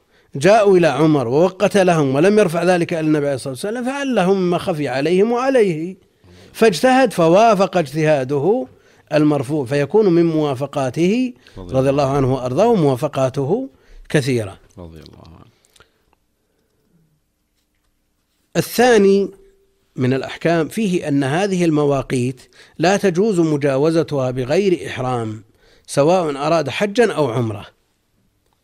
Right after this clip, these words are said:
Speaker 1: نعم، أراد حجاً أو عمرة،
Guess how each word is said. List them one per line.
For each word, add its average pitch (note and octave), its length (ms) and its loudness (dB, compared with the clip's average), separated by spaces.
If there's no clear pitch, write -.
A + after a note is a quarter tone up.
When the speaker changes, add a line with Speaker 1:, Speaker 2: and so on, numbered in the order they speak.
Speaker 1:
نعم، C3 300 -2
أراد D3+ 260 0
حجاً G3 360 0
أو E3+ 140 -2
عمرة، B2 380 -4